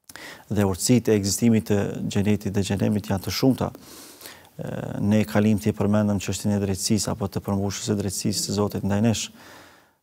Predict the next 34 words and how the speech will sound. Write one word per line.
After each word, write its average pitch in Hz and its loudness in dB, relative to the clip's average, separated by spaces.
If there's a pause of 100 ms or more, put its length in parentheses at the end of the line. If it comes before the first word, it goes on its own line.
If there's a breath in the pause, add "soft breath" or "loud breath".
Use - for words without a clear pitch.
(220)
Pra, 95 2
duhet 107 2
të - -8
ketë 110 2
një 101 2
shpërblim 104 2
dhe 101 2
një 101 2
ndëshkim 101 2
për 98 0
ata 107 -2
të 101 -4
cilët 110 0 (420 loud breath)
kanë 95 2
jetuar, 107 4
kanë 98 0
punuar 107 2
dhe 101 2
kanë 101 0
vepruar 107 4
në 104 2
jetën 104 0
e 101 -6
kësaj 113 2
bote. 113 2 (240)
Pra, 101 0
nuk 104 0
ka 98 0
sens 113 2
se 110 4
çdo 104 4
gjë 107 2
të - -10
përfundoj 110 4